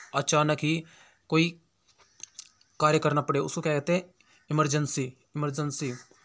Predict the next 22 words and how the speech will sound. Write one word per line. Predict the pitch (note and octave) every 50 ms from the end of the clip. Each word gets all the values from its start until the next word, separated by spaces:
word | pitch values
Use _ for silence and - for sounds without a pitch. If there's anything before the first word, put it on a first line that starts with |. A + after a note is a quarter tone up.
| _ _ _ _ _ _ _ _ - - _ _ _ - - - _ _ -
One | D#3+ D#3
who | D3 D3 D3+ D3+
is | D#3+ D#3+ D#3+ - F3 - _ _ _ _ - D#3
honorably | D3+ D3 D3 D3+ C#3 D3 D3+ D#3 E3 E3+ - _ _ _ _ _ D3
discharged | D#3 - - - - D3+ C#3 C#3 B2+ - B2+ - - _ _ _ _ _ _ _ - -
from | D#3+ D3 C#3+ D#3 E3 E3 - _ -
service, | - - D#3+ C#3+ C#3+ D3 B2+ - - _ _ _ C3
one | C3+ D3 D#3 E3
जो, | E3 C3+ A2+ - E3+ D#3 C#3 A#2+ - - - _ _ _ _ - -
who | D3+ D3+ E3 - - -
is | E3 D#3 C#3+ C3+
honorably | B2+ D3+ C#3 C#3+ C#3+ C#3+ D3 C#3+ C#3 D#3 E3 E3+ - - _ - D3+
discharged, | - - - D#3+ C#3+ C3+ B2+ - C#3+ - - - _ _ _ _ -
जो | B2+ - E3 D#3 D3 D#3 D#3+ - - _ _ _ _ _ _ _ _ _ _ _ _ _ _ _ _ _ _ _ _ _ _ _ _ _ _ _ _ _ _ _ _ _ _ _ _ _ _ _ _ - - E3
from | D#3 D#3 D#3+
his | E3 D#3 -
service, | D#3+ C#3+ C#3 C#3+ B2+ - - _ _ -
जो | D3 E3+
अपनी | D#3+ D3+ D3 - D#3+ D#3
सेवा | - - D#3+ D3+ D3
से | C#3 - D3 C3 C3+ - _
सम्मानपूर्वक | - - - D#3 D3+ D3+ D#3 D#3+ D#3+ D#3+ D#3+ D3 D3 D3 B2+ - - -